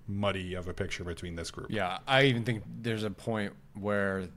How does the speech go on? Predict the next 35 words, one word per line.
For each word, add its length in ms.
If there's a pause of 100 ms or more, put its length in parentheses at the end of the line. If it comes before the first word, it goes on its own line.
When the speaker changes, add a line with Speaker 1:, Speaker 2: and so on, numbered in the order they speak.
Speaker 2:
they 120
could 200
just 280
find 300
another 300
defender 800
to 120
add 180
to 60
this 200
team 420
and 260
not 300
keep 240
a 60
Speaker 1:
Yeah. 80
Speaker 2:
sixth 200
receiver 540
or 140
a 40
fourth 300
tight 160
end 160
or 60
a 40
fourth 340
running 240
back. 300 (560)
Uh, 220
maybe 160
that's 160
Mullen 400
on 100
special 340
teams. 500